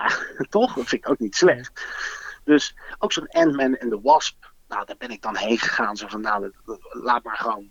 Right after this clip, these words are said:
dan heb ik hem in ieder geval gezien. En ik was toch wel weer aangenaam verrast. Hij was toch in ieder geval wel weer vermakelijk. En dat komt omdat ze de formule wel in de vingers hebben. Eh, wat ik al zei net, het is nu de vraag, eh, in hoeverre die formule nog lang stand houdt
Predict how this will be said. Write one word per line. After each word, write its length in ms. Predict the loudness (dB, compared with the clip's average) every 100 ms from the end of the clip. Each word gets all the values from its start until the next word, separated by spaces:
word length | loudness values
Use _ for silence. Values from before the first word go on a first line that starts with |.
| _
dan 140 | -2 0
heb 100 | 0
ik 60 |
hem 100 | -2
in 60 | -4
ieder 140 | -2
geval 160 | -2 -2
gezien. 340 | -2 -4 -4 -14 -20
En 120 | -14
ik 80 | -8
was 200 | -6 -2
toch 180 | -2 0
wel 140 | 0
weer 120 | 0 0
aangenaam 520 | 4 4 2 -8 -8
verrast. 260 | -4 -2
Hij 100 | 0
was 140 | 0 2
toch 160 | 2
in 100 | 6
ieder 180 | 6 6
geval 180 | 6 2
wel 200 | 0 -6
weer 240 | -8 -8 -8
vermakelijk. 800 | -4 2 4 4 0 -10 -16 -20 -20 -16 -14 -14 -14 -16 -4
En 100 | 0
dat 180 | 0 6
komt 300 | 6 6 0
omdat 360 | -2 0 0
ze 120 | 0
de 80 | 0
formule 640 | 2 2 2 2 6 6 6
wel 240 | 6 4
in 140 | -2 -12
de 80 | -4
vingers 340 | 0 0 0
hebben. 300 | 0 -2 -12 -20 -20 -12
Eh, 180 | -6 -4 -4 -2
wat 140 | -2
ik 100 | 0
al 160 | -2 4
zei 220 | 4 6
net, 340 | 2 -6 -12 -18
het 160 | -14
is 280 | -10 -10 -12 -4
nu 180 | 0 0
de 80 |
vraag, 360 | 0 -4 -4 -8 -20 -4
eh, 180 | -4 -4
in 100 | -10
hoeverre 340 | -4 -2 -2
die 140 | -8 -10
formule 440 | -10 -8 -6 -6
nog 180 | -4 -2
lang 220 | -4 -4
stand 300 | 0 0 0
houdt 300 | -8 -12